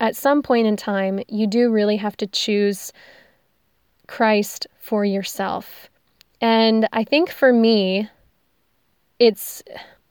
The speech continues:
it ha-, honestly happens every day. Like, there's never a specific point where, you know, I can completely say, like, you know, I've made it. Um, but there was a turning point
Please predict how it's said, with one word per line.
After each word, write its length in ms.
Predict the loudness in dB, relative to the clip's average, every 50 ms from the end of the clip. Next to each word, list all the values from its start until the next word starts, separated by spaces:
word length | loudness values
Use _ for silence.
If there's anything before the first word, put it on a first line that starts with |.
| _ _ _ _ _ _ _ _ _ _ _ _ _ _ _ _
it 100 | -2 0
ha-, 140 | 0 2 4 4 6
honestly 360 | 6 6 4 4 4 4 4
happens 800 | 4 4 4 4 4 4 4 4 4 2 2 0 -4 -10 -14 -18 _ _ 2
every 280 | 2 4 4 4 2 2
day. 440 | 2 0 -2 -2 -4 -6 -8 -10 -14 _ -4
Like, 320 | 0 2 2 2 2 2
there's 260 | 4 4 4 4 4
never 320 | 4 4 4 6 6 6 6
a 80 | 6
specific 560 | 4 2 0 -2 0 2 0 0 0 -2 -2 _
point 360 | -4 -2 0 2 2 0 0
where, 380 | 0 2 2 4 4 4 2 2 -2 -8 -20 -20 -20 _ _
you 120 | -4 -2
know, 80 | 0 0
I 80 | 0
can 180 | 0 0 -2 -2
completely 560 | 0 -2 -2 0 2 2 2 4 4 2 2
say, 420 | 2 0 2 2 4 4 4 4 2
like, 520 | 2 2 2 2 0 -2 -10 -20 -20 -20 -20 _ _ _ _ _ _ _ _ _ 0
you 100 | 0 2
know, 240 | 2 2 2 0 0
I've 140 | 0 0 2
made 320 | 2 2 2 2 0 -2
it. 260 | -4 -6 -8 -10 -16 -18 -20 -20 -20 -20 -20 -20 _ _ 0
Um, 560 | 2 2 2 2 2 2 2 2 0 -2 -4 _ _ _ _ _ _ _ _ _ -20 -20 -4 2
but 160 | 2 6 8
there 160 | 8 8 8
was 580 | 8 8 8 8 8 6 6 4 2 -2 -8 -6 _
a 160 | 2 2 2
turning 600 | 2 -2 -6 -2 2 2 4 4 4 4 2 2
point 680 | 0 -2 -4 -4 -4 -6 -8 -12 -14 _ -16 -16 -16